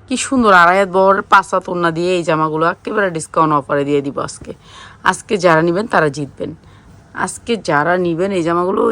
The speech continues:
জিতবেন। এই যে সবগুলোর ওড়না আলাদা, এই হাতা আলাদা, হাতা আলাদা, হাতার প্রিন্টটাও আলাদা,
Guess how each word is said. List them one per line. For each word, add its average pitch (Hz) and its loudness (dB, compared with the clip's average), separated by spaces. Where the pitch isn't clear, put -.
জিতবেন। 135 -8
এই 127 -8
যে - -16
সবগুলোর 214 0
ওড়না 156 0
আলাদা, 131 -6
এই 180 4
হাতা 165 0
আলাদা, 147 0
হাতা 180 2
আলাদা, 165 2
হাতার 185 -2
প্রিন্টটাও 208 2
আলাদা, 135 -2